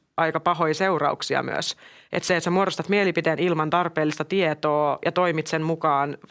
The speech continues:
hyväsignaloiden vaan tuomiten jotain, niin mitä jos sen seuraukset ei olekaan sellaisia, mitä sä olisit toivonut? Et mitä jos ne seuraukset ei tuokaan maailmaan hyviä asioita, vaan itse asiassa pahempia, radikalisoidumpia ryhmiä?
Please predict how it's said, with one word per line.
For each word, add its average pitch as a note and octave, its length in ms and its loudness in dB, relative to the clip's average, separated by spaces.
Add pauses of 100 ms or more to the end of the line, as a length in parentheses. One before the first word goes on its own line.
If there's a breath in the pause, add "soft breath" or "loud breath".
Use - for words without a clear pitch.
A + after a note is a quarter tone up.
(100)
hyväsignaloiden D3 800 0
vaan D#3 240 2
tuomiten C#3+ 540 -2
jotain, C#3+ 540 -2 (680 soft breath)
niin F3 300 0
mitä G3 180 2
jos F3+ 140 0
sen E3+ 140 0
seuraukset D#3+ 640 2
ei E3 160 2
olekaan E3 360 0
sellaisia, D3+ 360 0
mitä D3+ 120 -2
sä D3+ 80 -2
olisit D#3 220 -6
toivonut? E3 480 0 (280)
Et - 120 -4
mitä F3+ 180 2
jos D#3 140 0
ne D#3+ 60 -6
seuraukset D#3+ 460 0
ei D#3+ 60 2
tuokaan E3 440 0
maailmaan D3 440 0 (200)
hyviä E3+ 300 2
asioita, D3 400 0
vaan C#3+ 160 2
itse D3 200 -2
asiassa C#3+ 300 -4
pahempia, C#3+ 500 0 (140)
radikalisoidumpia C#3+ 880 -2
ryhmiä? D3 440 -4